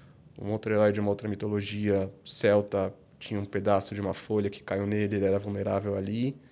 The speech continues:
Speaker 2: Você vê próprio, você vai no Senhor dos Anéis, Gandalf, que era o sábio que levava o, o, toda a, todo o grupo ali.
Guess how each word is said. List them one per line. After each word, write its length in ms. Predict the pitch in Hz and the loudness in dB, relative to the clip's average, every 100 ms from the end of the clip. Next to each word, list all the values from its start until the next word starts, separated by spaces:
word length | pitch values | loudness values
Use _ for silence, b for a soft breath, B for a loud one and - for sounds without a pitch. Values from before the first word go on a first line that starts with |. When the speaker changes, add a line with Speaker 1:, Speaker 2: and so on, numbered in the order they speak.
| b b b b b | b b b b b
Speaker 2:
Você 140 | - | -10
vê 160 | 104 110 | -2 -2
próprio, 520 | 107 123 127 143 117 - - _ _ - _ | 0 4 4 4 -4 -6 -20 _ _ -20 _
você 180 | - 101 | -14 -12
vai 260 | 98 98 107 | -2 2 2
no 60 | |
Senhor 260 | 98 120 117 | 2 4 4
dos 120 | 113 | 4
Anéis, 460 | 113 107 95 92 - | 2 4 2 -2 -8
Gandalf, 520 | 107 113 113 104 98 | 0 4 4 4 2
que 100 | - | 0
era 100 | 101 | -2
o 60 | 117 | 0
sábio 540 | - - 107 104 107 | 0 4 4 4 0
que 160 | 98 117 | -4 -2
levava 760 | 107 101 104 101 107 110 107 107 | 0 2 2 2 2 0 -2 -4
o, 580 | 120 110 104 107 104 - _ _ | -6 -4 -2 -4 -6 -10 _ _
o, 440 | 110 101 98 101 - - _ | -8 -6 -6 -8 -12 -16 _
toda 240 | - 117 113 | 2 4 4
a, 40 | 101 - _ _ _ | 2 -10 _ _ _
todo 220 | - 120 | -8 0
o 20 | 127 | 0
grupo 440 | 117 120 113 113 | 4 4 4 2
ali. 300 | 107 107 101 | 2 2 -2